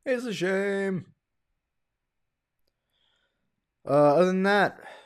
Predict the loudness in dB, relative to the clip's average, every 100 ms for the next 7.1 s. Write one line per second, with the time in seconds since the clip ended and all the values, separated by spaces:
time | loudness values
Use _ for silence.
0 | _ -20 -20 -20 -20 -20 -20 -20 -20 -20
1 | _ _ -4 -2 0 0 0 0 0 -2
2 | -4 -4 -4 -6 0 2 4 2 -4 -12
3 | _ _ _ _ _ _ _ _ _ -8
4 | -4 -4 -4 -6 -8 -8 -10 -10 -12 -12
5 | -6 -6 -4 -4 -4 -4 -8 -8 -6 -6
6 | -8 -10 -6 -6 -4 -2 -2 -4 -6 -6
7 | -12